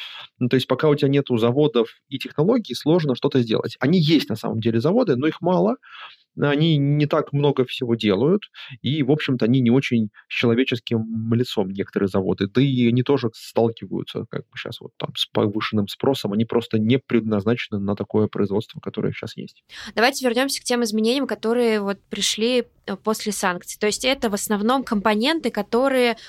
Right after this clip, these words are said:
Speaker 2: будет сложно получать из-за логистических цепочек?
Speaker 1: И да, и нет. Ну, во-первых, мы пользовались всё это время компонентами и из С Ш А, и из Южной Америки, и из Европы, и из Китая, и из Японии, отовсюду.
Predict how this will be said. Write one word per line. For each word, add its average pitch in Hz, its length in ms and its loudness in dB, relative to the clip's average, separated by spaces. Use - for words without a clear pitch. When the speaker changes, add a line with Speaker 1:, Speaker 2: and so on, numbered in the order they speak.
Speaker 2:
будет 220 220 0
сложно 226 320 0
получать 233 580 -2
из-за 220 440 0
логистических 226 640 -4
цепочек? - 580 -4
Speaker 1:
И 131 80 6
да, 175 140 6
и 147 80 6
нет. 110 300 2
Ну, 120 100 2
во-первых, 143 460 2
мы 156 140 4
пользовались 127 640 2
всё - 180 2
это 123 140 0
время 180 260 4
компонентами 139 640 0
и 151 160 2
из 151 120 0
С 135 100 2
Ш - 180 0
А, - 40 -2
и 123 340 -4
из 127 120 -2
Южной 131 420 0
Америки, 131 680 0
и 113 160 -2
из 117 100 -2
Европы, 131 500 2
и 113 200 -2
из 117 100 -2
Китая, 127 440 2
и - 180 0
из 117 80 2
Японии, 123 640 2
отовсюду. 117 640 -2